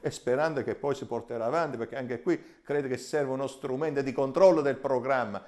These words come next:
per la campagna elettorale, cioè un nucleo indipendente che, eh, in assenza di partiti possa, come dire, garantire che quel programma, eh, venga attuato, se questa è l'ipotesi di lavoro.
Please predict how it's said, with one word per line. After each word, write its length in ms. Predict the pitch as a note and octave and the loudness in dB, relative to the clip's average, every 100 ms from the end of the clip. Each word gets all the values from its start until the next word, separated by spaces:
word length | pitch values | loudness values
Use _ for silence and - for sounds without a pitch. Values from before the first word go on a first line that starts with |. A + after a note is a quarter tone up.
| - _ | -18 _
per 80 | A#2 | -2
la 100 | A#2+ | -2
campagna 380 | B2+ A#2+ B2 B2 | -2 0 0 0
elettorale, 800 | A#2+ A#2+ A#2+ B2+ G#2+ G2 - - | 0 2 6 8 8 4 -8 -6
cioè 400 | - C3 C3 - | 2 4 2 -4
un 200 | - B2+ | -6 -4
nucleo 320 | C3+ D#3+ D3 C#3+ | 0 0 2 0
indipendente 960 | C3+ C3+ C#3 C#3 C#3+ D#3+ C3+ A#2+ A2+ | 0 0 0 2 4 4 4 -2 -4
che, 100 | B2+ A#2+ - - | -4 -6 -8 -12
eh, 180 | A2+ A#2 | -8 -2
in 80 | B2 | -2
assenza 500 | A2+ - D3 C3 B2+ | 0 0 -2 0 -2
di 120 | B2+ | 0
partiti 440 | C3+ C3 E3 B2+ | 2 2 2 0
possa, 520 | A#2 D3 D3+ - D3 A#2+ | 2 2 2 0 0 2
come 240 | C3 C3 | 0 2
dire, 240 | E3+ D3+ | 2 4
garantire 920 | A#2+ D3+ D#3 D#3 C#3+ G3+ E3 A#2 G2 - - _ _ _ | 8 8 8 6 0 -2 0 0 -4 -8 -20 _ _ _
che 120 | - D3+ | -4 6
quel 180 | D#3+ | 6
programma, 840 | - C#3 C3+ D3+ C#3 B2+ A#2 - - | 8 6 8 6 6 4 2 -2 -4
eh, 380 | A#2+ A#2+ A#2 A2 | 0 4 4 6
venga 280 | C#3+ C3+ B2 | 4 6 4
attuato, 540 | - D3 A#2+ E2+ - - _ _ - | 4 6 8 6 -4 -20 _ _ -10
se 240 | - B2+ | -4 -2
questa 460 | C#3+ C3+ - B2 - | 0 0 4 2 4
è 100 | C3 | 4
l'ipotesi 720 | C3+ B2+ C#3+ C3 C3 A#2+ B2+ | 4 6 8 8 4 -2 -2
di 100 | B2+ | 2
lavoro. 560 | B2 B2 B2 G2 F2 | 4 6 6 2 -2